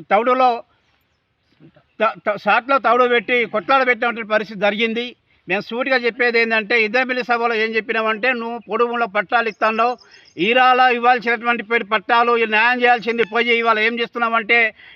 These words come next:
ఈరోజు కగా-, ఈ-, ఈరోజు నలభై తొమ్మిది జీవో పట్టుకొచ్చేసి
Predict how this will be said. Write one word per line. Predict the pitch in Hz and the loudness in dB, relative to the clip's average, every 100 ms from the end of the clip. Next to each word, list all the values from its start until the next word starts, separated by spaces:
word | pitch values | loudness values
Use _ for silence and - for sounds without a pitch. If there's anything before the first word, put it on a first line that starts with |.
| - | -4
ఈరోజు | 190 247 262 277 269 247 _ _ _ | 0 4 4 4 0 -2 _ _ _
కగా-, | 185 226 294 277 226 _ _ 151 165 _ | 0 2 2 0 -4 _ _ -12 -12 _
ఈ-, | - 170 | -6 -2
ఈరోజు | 226 226 269 269 | 0 2 2 2
నలభై | 269 220 214 262 | 2 0 0 -2
తొమ్మిది | 254 269 240 | 0 -2 0
జీవో | 247 247 | 2 2
పట్టుకొచ్చేసి | 233 214 247 - 247 247 247 226 | 0 0 -2 0 -2 0 0 0